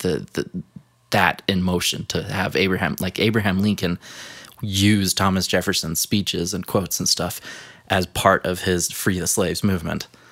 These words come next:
right?" <clears throat> So I was just like, "Okay, here's the thing." And there, the historical record is that he believed, and he said this on numerous occasions, the reason why he didn't just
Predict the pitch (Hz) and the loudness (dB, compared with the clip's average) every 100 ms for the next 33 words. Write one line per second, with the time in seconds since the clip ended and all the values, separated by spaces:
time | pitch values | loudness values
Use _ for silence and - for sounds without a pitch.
0 | - - 98 87 - - - _ - - | -20 -6 -2 -2 -2 -18 -20 _ -4 -2
1 | 196 143 113 95 87 - - 101 92 90 | 2 2 2 0 -4 -4 2 4 4 0
2 | - - - - - - - 101 92 92 | -6 -20 -20 -20 -20 -4 2 2 4 4
3 | 87 87 101 - 85 87 113 101 87 - | 4 4 4 2 -2 2 2 0 -2 -2
4 | 57 - - _ _ _ _ - 92 90 | -4 -6 -16 _ _ _ _ -2 0 0
5 | 62 117 117 - 117 113 135 143 117 98 | 0 4 4 4 2 2 4 4 4 4
6 | 87 - 85 71 78 - 78 - - - | 2 0 0 0 0 0 0 -2 -12 -16
7 | - 143 151 139 110 87 76 80 - - | -2 4 4 6 4 4 2 0 0 0
8 | 92 92 104 - 95 87 - 85 98 92 | 0 0 0 2 2 2 2 2 2 2
9 | 80 - 85 78 87 95 104 101 95 92 | 0 -2 -2 -2 -4 -2 0 0 0 0
10 | 101 95 82 92 - | 0 -2 0 0 -2